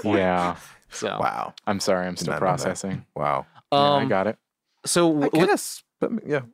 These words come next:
Speaker 1: uh, with, with, with Kingsman, uh, other, I mean, I don't know, it's hard to not have Eggsy be a favorite character, but who, who are your favorite characters?
Speaker 3: Ooh, Samuel L, man.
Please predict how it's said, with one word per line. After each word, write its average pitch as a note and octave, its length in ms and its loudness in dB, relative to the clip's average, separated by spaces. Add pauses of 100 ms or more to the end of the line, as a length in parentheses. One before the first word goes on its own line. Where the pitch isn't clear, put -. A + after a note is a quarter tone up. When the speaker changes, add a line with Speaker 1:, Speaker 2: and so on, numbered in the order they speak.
Speaker 1:
uh, D#3 220 4
with, D#3+ 200 4
with, E3+ 260 4
with D#3+ 180 0
Kingsman, C3 600 0
uh, - 40 -6
other, A#2+ 380 2
I A#2+ 80 -2
mean, G2 200 -4
I G2+ 40 -6
don't G#2+ 80 -2
know, G2+ 40 -4
it's - 100 -8
hard C#3 320 4
to A2 160 -4
not G#2+ 260 0
have G2 280 -2
Eggsy G#2 400 -4
be G2 180 -6
a F#2 60 -8
favorite F#2+ 340 -4
character, G#2 300 -4
but G#2 180 -2
who, C3+ 240 0
who D3+ 220 0
are D#3+ 60 2
your D#3 100 0
favorite D#3 260 -2
characters? F3+ 440 -6
Speaker 3:
Ooh, C#2+ 1160 -4
Samuel D#2 480 -6
L, C2 180 -6
man. A#1+ 320 -12